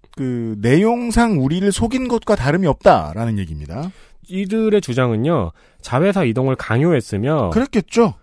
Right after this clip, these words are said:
Speaker 2: 월급의 삼십 퍼센트 인상을 약속했지만 지키지 않았다는 주장입니다.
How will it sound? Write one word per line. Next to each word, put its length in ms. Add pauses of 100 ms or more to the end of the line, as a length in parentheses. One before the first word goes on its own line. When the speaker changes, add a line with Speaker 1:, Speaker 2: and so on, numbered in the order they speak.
(200)
Speaker 2:
월급의 360
삼십 300
퍼센트 380
인상을 480
약속했지만 800
지키지 400
않았다는 380
주장입니다. 640